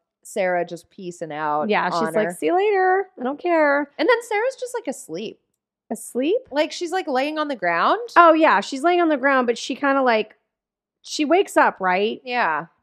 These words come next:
Speaker 2: And, I mean, she did just fight off three crawlers, and she just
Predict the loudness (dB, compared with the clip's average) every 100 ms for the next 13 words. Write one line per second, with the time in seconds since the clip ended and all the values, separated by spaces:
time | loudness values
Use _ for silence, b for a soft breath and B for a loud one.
0 | _ 2 4 2 2 4 4 4 0 2
1 | 2 2 2 4 2 0 -6 0 2 4
2 | 2 -2 -4 -4 -4 -6 -6 -6 -8